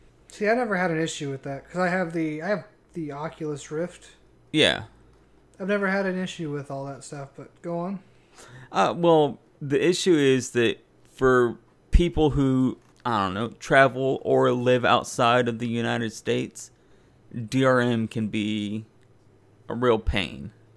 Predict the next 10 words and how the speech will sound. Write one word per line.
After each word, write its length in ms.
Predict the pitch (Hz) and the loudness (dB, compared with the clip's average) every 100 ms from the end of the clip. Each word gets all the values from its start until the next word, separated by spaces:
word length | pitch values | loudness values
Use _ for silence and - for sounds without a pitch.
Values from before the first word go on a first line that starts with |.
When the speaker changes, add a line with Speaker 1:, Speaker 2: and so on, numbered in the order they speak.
| _ _ | _ _
Speaker 2:
and 140 | 120 | -4
it 80 | 117 | -4
Speaker 1:
Oh. 40 | 143 | -4
Speaker 2:
can, 360 | 127 117 110 - - - | -4 -4 -6 -10 -20 -14
can 360 | - 117 113 - _ _ _ _ _ _ _ - _ - | -8 -6 -6 -8 _ _ _ _ _ _ _ -20 _ -14
block 500 | 127 110 135 127 - | -8 4 6 6 2
you 120 | 120 | 2
out 280 | 117 117 104 | 4 4 2
of 360 | 104 104 - _ _ _ _ | 0 0 -8 _ _ _ _
using 560 | - 127 113 113 113 104 | -2 -2 0 -2 -2 -6